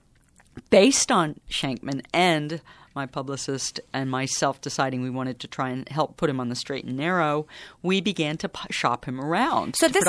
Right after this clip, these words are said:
Speaker 1: production
Speaker 2: when he was
Speaker 1: companies.
Speaker 2: already w-, with my agent, and he
Speaker 1: Yes.
Speaker 2: was, like, all supposedly great and wonderful and had,
Speaker 1: Yep.
Speaker 2: you know, no more criminal history.
Speaker 1: Right.
Speaker 2: I mean, no more criminal things coming up.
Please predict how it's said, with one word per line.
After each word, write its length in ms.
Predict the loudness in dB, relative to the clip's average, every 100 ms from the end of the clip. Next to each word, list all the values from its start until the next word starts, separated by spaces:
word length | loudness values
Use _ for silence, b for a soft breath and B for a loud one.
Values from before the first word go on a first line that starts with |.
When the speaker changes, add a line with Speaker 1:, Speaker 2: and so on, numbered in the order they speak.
| 4
Speaker 1:
production 80 | 4
Speaker 2:
when 80 | 4
he 60 | 4
was 120 | 6
Speaker 1:
companies. 340 | 6 6 6
Speaker 2:
already 100 | 2 0
w-, 140 | 4
with 260 | 4 4 2
my 200 | 2 4
agent, 580 | 2 2 2 2 2 0
and 140 | 2
he 60 | 6
Speaker 1:
Yes. 300 | 8 8 8
Speaker 2:
was, 80 | 6
like, 260 | 4 2 4
all 240 | 6 6
supposedly 560 | 2 0 0 0 -2 -2
great 440 | 2 4 4 4 2
and 100 | 0
wonderful 360 | 0 2 2
and 280 | 2 2 0
had, 220 | 0 0 -6
Speaker 1:
Yep. 260 | -10 -8
Speaker 2:
you 100 | -2
know, 200 | 0 -2 -6 _
no 180 | 2 2
more 300 | 6 6 6
criminal 640 | 4 0 2 4 6 4 0 -2
history. 380 | 2 4 2
Speaker 1:
Right. 80 | 2
Speaker 2:
I 40 | 0
mean, 180 | -2
no 80 | -2
more 160 | 0 -2
criminal 480 | -2 0 2 2 -2 B B
things 280 | -4 -2 -2
coming 260 | -2 -2 0
up. 180 | -2